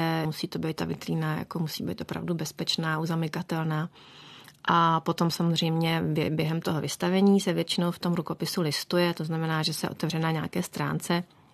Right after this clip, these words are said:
která je třeba zrovna zajímavá nějakými škrty. A vlastně během třeba dalších týdnů se pravidelně listuje a ty stránky se mění, tak aby vlastně se nenarušila ta vazba,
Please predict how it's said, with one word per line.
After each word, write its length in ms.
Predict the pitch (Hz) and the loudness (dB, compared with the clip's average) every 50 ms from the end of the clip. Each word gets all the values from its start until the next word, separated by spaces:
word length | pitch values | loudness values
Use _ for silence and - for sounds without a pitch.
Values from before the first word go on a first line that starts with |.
| _ _ - - | _ _ -20 -18
která 260 | - - - 160 151 151 | -10 -6 -2 0 0 0
je 60 | 151 | 0
třeba 260 | - - 175 160 160 | 0 0 0 0 0
zrovna 280 | 165 160 165 165 165 160 | 0 0 0 0 0 0
zajímavá 500 | 165 160 160 165 160 160 160 160 156 156 | 0 0 0 0 0 2 2 2 2 0
nějakými 400 | 160 165 165 - - 175 165 170 | 0 -4 -6 -4 -2 -2 0 0
škrty. 600 | - - - - - - - 175 175 180 202 - - - - - - - - - - - - _ _ _ _ _ _ - - | -2 -4 -6 -8 -10 -2 2 2 4 4 2 -2 -6 -16 -20 -20 -20 -20 -20 -20 -20 -20 -20 _ _ _ _ _ _ -6 -2
A 260 | 170 170 180 185 185 | 0 2 2 2 2
vlastně 420 | 180 180 180 - - - 175 170 | 0 0 -2 -2 0 2 2 2
během 300 | 165 160 156 180 160 165 | 2 2 0 0 0 0
třeba 300 | 175 - - 175 180 175 | -2 -2 -2 0 0 0
dalších 440 | 170 156 156 - - - 175 170 175 - - | 0 0 0 0 0 0 0 -2 -4 -6 -6
týdnů 380 | - 170 165 165 175 170 170 170 | -6 -4 -2 0 0 0 0 -2
se 240 | - - - 170 170 | -2 -2 -2 -2 -2
pravidelně 520 | - - 156 165 160 160 170 170 170 165 | -2 -2 -2 0 0 0 2 2 2 2
listuje 400 | 165 160 - - - 170 165 160 | 0 -2 -4 -2 -2 0 0 0
a 40 | - | -2
ty 120 | - 175 | -4 -6
stránky 360 | - - 165 156 160 151 - | -4 -2 -2 -2 -2 -2 -4
se 140 | - - 190 | -4 -2 0
mění, 420 | 180 170 160 160 160 160 156 160 - - - - - - - - - | 2 2 2 2 0 0 -2 -4 -6 -10 -14 -16 -16 -18 -18 -8 -6
tak 180 | 160 151 - - | -4 -4 -2 -2
aby 180 | - 160 175 165 | 0 2 2 4
vlastně 300 | 165 156 156 - - 165 | 4 2 2 2 0 0
se 120 | - 180 | 2 2
nenarušila 520 | 170 160 160 156 165 160 160 - - 160 156 | 2 2 2 2 2 0 0 0 0 0 0
ta 140 | - 165 160 | 0 -2 -2
vazba, 460 | 156 156 147 156 151 151 147 147 | 0 -2 -2 -2 -2 0 -2 -2